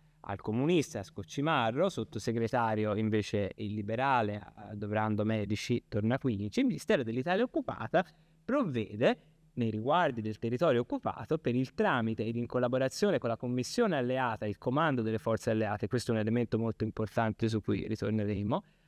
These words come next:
alla intensificazione della lotta e alla difesa degli interessi nazionali contro i tedeschi invasori e contro i fascisti che con essi collaborano. Cos'è successo fra il dodici dicembre, istituzione del ministero,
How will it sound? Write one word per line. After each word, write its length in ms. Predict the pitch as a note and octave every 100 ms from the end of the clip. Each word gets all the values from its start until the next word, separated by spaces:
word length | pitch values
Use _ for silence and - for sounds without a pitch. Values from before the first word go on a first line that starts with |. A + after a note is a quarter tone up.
| -
alla 140 | A#3 E3
intensificazione 920 | B2+ C#3+ C#3+ D#3+ F3 F3 E3+ A3+ D3+
della 220 | C3+ A#3
lotta 460 | G3 G#2+ G#2+ - F#3+
e 80 | B2
alla 180 | B2
difesa 460 | D3 F#3 G#3+ D3 B2+
degli 180 | A#2 A#2
interessi 480 | B2 F3 F#3 - D3
nazionali 580 | F#3+ - C#4 B2 A2
contro 360 | A#2+ A3 D3 A#2
i 20 |
tedeschi 460 | A#2+ A2 G#2 - A#2+
invasori 560 | A#2 D#3+ B2 G2+ C3
e 80 | C3+
contro 300 | - A#2 A2+
i 20 | A#3+
fascisti 500 | A#3+ - G2+ - A2+
che 140 | A2
con 180 | - G2+
essi 240 | - A2+
collaborano. 760 | A2 G#2+ A2 A2+ A2+ A2+ A#2 B2 A#2+ - _ _ -
Cos'è 240 | D4+ C4+
successo 880 | - F#3 - D#3+ C#3 - C3 - - -
fra 180 | - C#3+
il 160 | C#3 C#3
dodici 420 | F3 G3 D#3+ D3+
dicembre, 680 | C#3 C3 D3 D3 B2 A#2 A2
istituzione 720 | B2+ - C3 B2+ - E3+ D#3
del 140 | B2+ B2
ministero, 840 | B2 B2+ - - C#3+ A#2 G#2+ G#2